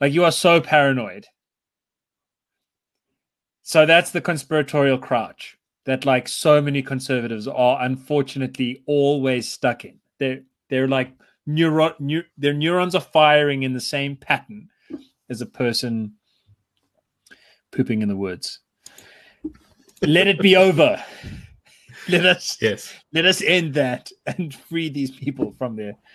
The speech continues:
Speaker 1: from their cons-, worries that everyone's out to get them.
Speaker 2: Definitely. Um, so good luck, Dion. Now, we could move on to the next topic, but we've already gone an hour and fifteen minutes, so I really do think we should call it there. Uh,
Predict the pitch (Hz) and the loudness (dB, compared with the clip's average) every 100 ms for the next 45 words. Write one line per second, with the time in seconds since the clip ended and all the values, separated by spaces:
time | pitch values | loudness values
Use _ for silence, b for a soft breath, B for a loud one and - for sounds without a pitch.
0 | B B B B - _ _ - 123 120 | B B B B -16 _ _ -4 -2 -2
1 | 110 120 - - - 113 107 190 - - | -2 -4 -6 -10 -4 0 0 -2 -6 -16
2 | - - 104 113 113 110 107 101 - 107 | -18 -8 -6 0 0 0 -2 -4 -6 -10
3 | 101 95 - - _ _ _ _ _ _ | -10 -12 -20 -20 _ _ _ _ _ _
4 | _ _ _ _ - 113 - 104 - 120 | _ _ _ _ -4 -4 -4 -10 -10 -14
5 | B B B B B B - 110 107 104 | B B B B B B -2 0 2 -2
6 | - _ _ _ _ _ - 135 139 127 | -8 _ _ _ _ _ -8 -4 -2 -2
7 | - 110 127 B B _ - 165 170 160 | -4 -8 -8 B B _ 0 2 2 0
8 | - 156 160 202 180 175 151 147 - 151 | -4 -2 2 2 4 2 2 -4 -4 -6
9 | 127 131 123 123 131 127 123 120 120 113 | -6 -6 -4 -2 -2 0 -2 -2 -4 -4
10 | 110 107 101 _ _ - 127 - 110 104 | -4 -6 -10 _ _ -12 -12 -8 -8 -8
11 | 101 - 104 120 110 123 123 110 113 107 | -10 -8 -6 -6 -4 -2 0 -2 -4 -6
12 | 107 107 101 104 - 110 104 - 101 101 | -8 -10 -12 -12 -6 -6 -6 -6 -6 -6
13 | 107 104 104 101 | -4 -4 -2 -4